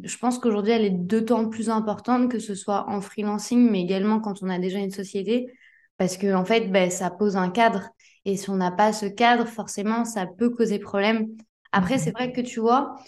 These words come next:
Speaker 1: dans certains projets que moi, j'ai pu, euh, accompagner, c'est vrai que, tu vois, nous, on arrive avec l'équipe de l'agence, on met notre nez dedans,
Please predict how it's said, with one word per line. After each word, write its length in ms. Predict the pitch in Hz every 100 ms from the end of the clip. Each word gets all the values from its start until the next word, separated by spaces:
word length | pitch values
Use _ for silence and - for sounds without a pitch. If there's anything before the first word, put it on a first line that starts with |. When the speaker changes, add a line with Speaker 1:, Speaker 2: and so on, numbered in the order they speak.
| _ _ -
Speaker 1:
dans 680 | 208 202 196 190 185 190 -
certains 360 | - 220 233
projets 280 | 220 233 262
que 100 | 262
moi, 280 | 220 214 220
j'ai 200 | 208 202
pu, 380 | 202 - 226 220
euh, 260 | 202 185 -
accompagner, 600 | 190 190 185 190 247 349 - _ _ _
c'est 80 | 190
vrai 180 | 214 247
que, 100 | 240
tu 140 | 226
vois, 160 | 214 226
nous, 180 | 240 240
on 260 | 233 214
arrive 540 | 202 202 247 311 311 - _ _ -
avec 300 | 190 190 202
l'équipe 280 | 214 220
de 80 | 196
l'agence, 600 | 202 196 196 254 285 269 -
on 60 | 202
met 180 | 208 226
notre 200 | 208 196
nez 280 | 214 220
dedans, 460 | 196 185 233 285